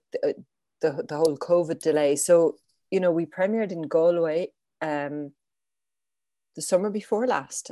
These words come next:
and, and won Best Doc. And, uh, here we are now in cinema. <laughs> So it's taken a while, but it's great. No, and it's had a great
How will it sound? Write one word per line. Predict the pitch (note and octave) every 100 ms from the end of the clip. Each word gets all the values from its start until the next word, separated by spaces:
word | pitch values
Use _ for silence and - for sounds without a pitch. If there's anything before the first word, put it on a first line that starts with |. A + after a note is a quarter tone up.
| -
and, | E3+ E3+ -
and | F3 F3
won | F#3+ G3 G3+
Best | F3+ F3 -
Doc. | F#3 A3+ - - - _ _ _ -
And, | E3 E3+ D3+ -
uh, | D#3+ D#3 D3+
here | F3 F3
we | F3+
are | E3+
now | F3+
in | F3
cinema. | F3 G#3 G3+
<laughs> | F#3
So | - C4
it's | - -
taken | B3 A#3+ B3+ F#3
a |
while, | E3 F3 E3+ E3
but | D3+ E3+ E3
it's | D#3 -
great. | - F3+ D3+ -
No, | F3+ D#3
and | F3
it's | G3
had | A3
a | G#3+
great | G#3+ A#3 A3+ -